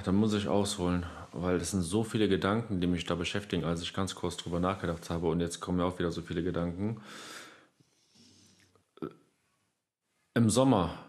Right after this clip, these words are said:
wenn's dreißig Grad ist, warum trifft man die Entscheidung, ins Gym zu gehen? Das Gym ist leer, anstatt mit den Leuten, mit seinen Jungs und, oder Mädels einfach am Beach oder in einem Schwimmbad zu chillen.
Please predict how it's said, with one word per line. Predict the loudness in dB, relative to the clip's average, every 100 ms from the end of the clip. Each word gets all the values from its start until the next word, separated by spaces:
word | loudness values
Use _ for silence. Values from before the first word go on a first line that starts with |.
| -6
wenn's | 0 2 2
dreißig | 4 4 2 -2
Grad | 0 2 2
ist, | -2 -4 -12 _ _ _ -20 -6
warum | 4 4 6
trifft | 2 0 2
man | 2
die |
Entscheidung, | 2 2 2 2 0 -4 -14 _ _ _ _ _ _ _
ins | 0 2 4
Gym | 4 4
zu | 4 2
gehen? | 4 4 2 -2
Das | -2 2
Gym | 4 4
ist | 4 4
leer, | 4 4 0 -2
anstatt | -2 2 2 2
mit | 2
den | 2 0 -4 -8 0
Leuten, | 4 4 2 -2 -2
mit | -2
seinen | 0 2
Jungs | 2 2 0 -2
und, | 0 2 2
oder | 2 2
Mädels | 2 2 0 -6 -16 -20 -20 -20 _ _
einfach | -4 0 2 2 0 -12 -20 _ _ _ _ _ _ _
am | 2 4
Beach | 6 6 4 0 0
oder | 2 4 6 6 6
in | 4
einem | 4 2
Schwimmbad | 2 4 2
zu | -2
chillen. | -2 0 0 0